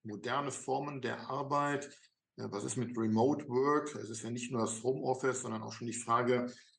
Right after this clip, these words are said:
ähm, ja, was ist es, wenn ich im Café noch mal abends meinen Laptop aufklappe und, äh, auch als, äh, Leitungskraft, als, als, als Pflegedienstleitung, äh, die nächste, ähm,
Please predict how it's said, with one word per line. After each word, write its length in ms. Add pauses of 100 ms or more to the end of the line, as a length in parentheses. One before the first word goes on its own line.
(200)
ähm, 500
ja, 380
was 200
ist 120
es, 120
wenn 120
ich 160
im 200
Café 380
noch 180
mal 120
abends 300
meinen 140
Laptop 400
aufklappe 1000
und, 360
äh, 200 (340)
auch 180
als, 320
äh, 180
Leitungskraft, 640
als, 240
als, 240
als 180
Pflegedienstleitung, 1080 (460)
äh, 260
die 200
nächste, 380
ähm, 840